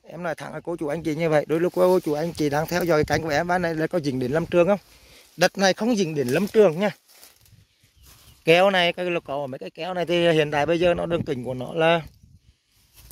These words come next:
chín mươi đây mọi người.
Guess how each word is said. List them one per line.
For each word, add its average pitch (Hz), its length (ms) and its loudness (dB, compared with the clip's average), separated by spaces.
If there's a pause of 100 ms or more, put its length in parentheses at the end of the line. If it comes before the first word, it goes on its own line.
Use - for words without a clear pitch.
(2000)
chín 160 220 2
mươi 147 220 4
đây 180 100 2
mọi 160 120 -6
người. 156 180 -8